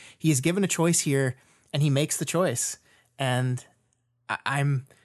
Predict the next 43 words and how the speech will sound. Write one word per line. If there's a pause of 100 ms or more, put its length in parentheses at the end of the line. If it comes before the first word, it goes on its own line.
(840)
th-,
like,
our
characters
are
not
out
of
the
woods
yet,
right?
Like,
there's
still
a
lot
of
bad
stuff
going
on
and
they've
still
got
a
lot
more
fights
ahead
of
them.
But, (440)
you
know,
for
the
first
time
in
a
while,